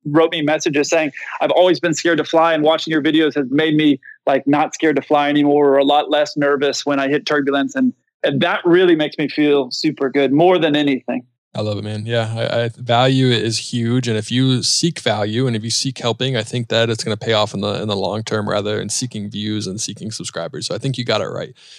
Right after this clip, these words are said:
Speaker 2: But I have a quick little rapid fire section for you, and I'm just gonna ask you a bunch of aviation centric questions, and you have to, this is your only job. Your only job is to answer as quick and as fast and with no explanation whatsoever. All right?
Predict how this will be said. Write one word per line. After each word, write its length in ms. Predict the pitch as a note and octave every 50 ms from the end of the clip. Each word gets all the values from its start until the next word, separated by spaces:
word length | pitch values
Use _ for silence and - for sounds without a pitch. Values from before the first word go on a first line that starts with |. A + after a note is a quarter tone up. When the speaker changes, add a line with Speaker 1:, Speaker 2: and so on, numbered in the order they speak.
| - _
Speaker 2:
But 320 | - D#3+ D#3+ - - - - - - - _ -
I 100 | A#2+ C3+
have 260 | C#3 C#3+ D3 D#3+ D3+
a 200 | B2 C#3 C#3 C#3
quick 260 | C3 - E3 F3 - -
little 240 | F3+ D#3 C#3 A#2+
rapid 400 | A#2 A#2 B2 C3 C3+ C3+ E3 C#3+
fire 280 | - - A#2+ A#2 A2+ A2+
section 360 | - - A#2+ A2+ - A#2+ A#2
for 220 | A2 - A2+ A2+ A#2
you, 240 | A#2+ B2 C3 C3+ A#2
and 220 | - B2+ B2+ B2+
I'm 100 | C3 C#3+
just 140 | E3 E3+ -
gonna 120 | D#3+ D3+
ask 160 | D3 D3+ D3 -
you 120 | D3+ C3+
a 40 | B2+
bunch 240 | A#2 C3 C#3+ D3 -
of 120 | C3 C3+
aviation 500 | C3+ C#3 B2+ C3 C3 C#3 C#3 - C#3+ B2+
centric 320 | - C#3+ C#3+ C3 G#2+ -
questions, 420 | - - C3+ C#3 - - F3 D#3+ C3+
and 140 | A#2+ A2+ A#2
you 160 | C3 D3+ F3+
have 300 | D3+ D3+ C#3+ D3 D3 -
to, 240 | - D3 C#3+ C#3+ C3
this 180 | B2 B2 -
is 80 | D3 C3+
your 140 | C3 C3 C3+
only 160 | C#3+ D3+ D3+
job. 260 | B2+ A#2 F#2 - - -
Your 120 | A2+ B2+
only 160 | C3+ C#3+ C#3
job 300 | C3 C3+ C3 C3 C3+ C3
is 120 | B2 B2 -
to 280 | - - C3+ C3 B2+ A#2+ - - _ _ _ _ -
answer 380 | C3+ C#3 C#3 - D3+ C#3+ C3+
as 220 | - B2 B2 A2+ A2+
quick 420 | - - - D3 D#3+ D#3+ - - -
and 120 | C#3 B2+
as 160 | A2+ G2 -
fast 460 | - - B2+ B2+ C3+ C#3 D3 - - -
and 100 | B2 A#2
with 140 | A2 G#2
no 260 | A2+ A#2 A#2 B2+ C3+ C#3+
explanation 720 | C3+ - - - B2+ A#2+ A#2+ A#2+ A#2+ - A#2+ A2+ G#2+ G#2+
whatsoever. 760 | A#2 B2 A#2+ - - B2 A2 G2+ F#2 F#2+ - - - - G2+
All 100 | G#2 A#2
right? 180 | C3+ F3 E3+